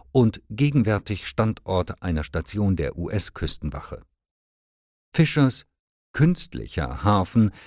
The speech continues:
ist heute New Yorks wichtigster Fischereihafen, Standort der bundesweit größten Flotten des kommerziellen Fischfangs wie auch der Sportfischerei.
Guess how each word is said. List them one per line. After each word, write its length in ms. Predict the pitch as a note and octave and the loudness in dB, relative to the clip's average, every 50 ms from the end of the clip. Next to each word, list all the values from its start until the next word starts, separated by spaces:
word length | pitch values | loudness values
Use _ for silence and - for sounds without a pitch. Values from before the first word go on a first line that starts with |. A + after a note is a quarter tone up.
| - _ - | -18 _ -6
ist 220 | C3 - - A#2+ | -4 -2 0 2
heute 360 | C3 C#3+ C#3+ C#3 - C3 B2 | 4 4 4 4 2 0 2
New 180 | A2 B2 B2+ A#2 | 4 6 4 4
Yorks 480 | G2+ A2+ B2 A#2+ A#2 - - - G2 | 6 4 0 0 -2 -4 -8 -8 -4
wichtigster 680 | F#2 G#2 G2 - - - F2+ D#2+ - - - - D2 C#2+ | -2 -2 -2 -4 -6 -6 -6 -6 -6 -6 -4 -4 -4 -4
Fischereihafen, 1000 | - - E2+ D#2+ - A2 F2+ F2 D#2+ B1+ - - D#2+ C2 - - - - - - - _ _ - - - - - | -4 -6 -6 -2 -2 -2 -2 -2 -4 -6 -6 -8 -10 -10 -10 -10 -8 -8 -8 -8 -8 _ _ -20 -20 -20 -16 -10
Standort 760 | - - - - D3 D3 D#3 D3+ - - G#2+ G#2 F#2 - - | -8 -6 -2 2 2 2 2 0 0 -2 -2 -2 -2 -2 -2
der 140 | E2+ D2+ C#2+ | -2 -2 -2
bundesweit 800 | C2+ D2+ C3 C#3+ C#3+ C3+ C3 - - F2+ F#2 F#2 F2+ - - - | 2 4 4 6 6 4 2 -2 -2 -4 -2 -2 -2 -4 -6 -8
größten 500 | - F2 A#2 C3 B2+ - - A#2 A2 F#2+ | -2 2 2 2 2 0 0 0 0 0
Flotten 420 | - - G2+ F#2 - - F#2+ E2+ | 0 -2 -4 -2 -2 0 -2 -2
des 220 | D2 C2 C2 - | -2 -2 -6 -6
kommerziellen 640 | - - A2 A#2 A#2 G#2 - - - F2 D#2+ D#2 G#2+ | -2 0 2 2 2 2 0 -4 -4 -2 -2 -2 -4
Fischfangs 680 | - - - C3 - - - - G#2 G2+ F#2+ F#2 - - - _ _ _ _ | -4 -2 -2 -2 -2 -2 0 2 2 2 2 0 -2 -6 -14 _ _ _ _
wie 260 | - G2+ A#2+ C#3+ C#3+ - | -6 -4 -2 -2 -2 -2
auch 200 | - F2+ - - | -2 -6 -4 -2
der 160 | - A#2+ G#2+ | -4 -4 -4
Sportfischerei. 920 | - - - F2+ C#2+ - - - - - - G2 F#2+ E2 D#2 B1 - - | -4 -4 -4 -4 -4 -4 -6 -8 -6 -4 -2 -4 -4 -4 -6 -10 -12 -20